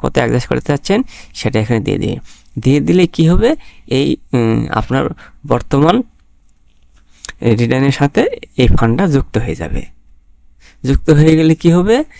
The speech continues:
আপনার যদি ধরেন, আহ, তিন হাজার টাকা ট্যাক্স হয়েছে, তাহলে আপনি দুই হাজার টাকা এখান থেকে নিয়ে নিলেন, আর এক হাজার টাকা আপনি জমা দিলেন, তাহলে তিন হাজার টাকা হয়ে গেল। ঠিক এই পদ্ধতিতে আপনারা রিফান্ড করতে পারবেন।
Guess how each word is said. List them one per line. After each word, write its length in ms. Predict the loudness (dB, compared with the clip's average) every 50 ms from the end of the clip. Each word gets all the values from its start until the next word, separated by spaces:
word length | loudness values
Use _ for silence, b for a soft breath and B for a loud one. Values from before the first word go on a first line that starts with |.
| B B B B B
আপনার 340 | -2 0 0 2 2 0 2
যদি 300 | 2 0 0 0 0 0
ধরেন, 340 | 2 0 2 2 0 0
আহ, 640 | -2 -4 -6 -8 -18 -20 -20 -14 -8 -6 -6 -4 -4
তিন 260 | -4 -2 0 0 2
হাজার 160 | 2 2 0 -2
টাকা 200 | -2 -2 -2 -2
ট্যাক্স 340 | -2 -4 -4 -4 -2 0
হয়েছে, 260 | 0 0 0 0 -4 -4
তাহলে 240 | -2 -2 -2 0
আপনি 220 | -2 -2 -2 -2 -2
দুই 140 | 0 0 2
হাজার 220 | 2 2 0 -2 -2
টাকা 180 | -2 -4 -2 -2
এখান 260 | -2 0 0 -2 -2
থেকে 320 | 0 0 0 0 0 -2 -4 b b b b b b
নিয়ে 200 | 0 2 4 4
নিলেন, 340 | 4 4 4 2 2 0 0 -4 B B B B
আর 140 | B -2 0
এক 160 | 0 0 0
হাজার 180 | -2 -2 -2 -2 -4
টাকা 240 | -4 -4 -2 -2 0
আপনি 240 | 0 0 0 -2 -4 -4 b b b b b -2
জমা 200 | 0 0 2 2
দিলেন, 220 | 0 0 -2 -2
তাহলে 180 | -2 -2 -2 -2
তিন 180 | -2 -2 -2
হাজার 180 | -2 -2 -2 -4 -4 -6
টাকা 220 | -6 -2 -2 0
হয়ে 260 | 0 2 2 0 0
গেল। 200 | -2 -4 -8 -8 -10 -12 -14 -20 _ -20 b b b b b b b b b -10 -4
ঠিক 160 | -4 -4 -4 -4 -16 _ -2
এই 200 | 0 0 0 0 -2 0
পদ্ধতিতে 580 | -2 0 0 0 0 0 0 0 0 0 0
আপনারা 340 | 0 0 0 0 0 0 0
রিফান্ড 480 | 0 -2 -2 -2 -2 -2 -2 -2 -2 -2
করতে 280 | -4 -2 -2 -2 -2
পারবেন। 440 | -2 -2 -2 -2 -2 -2 -2 -2 -2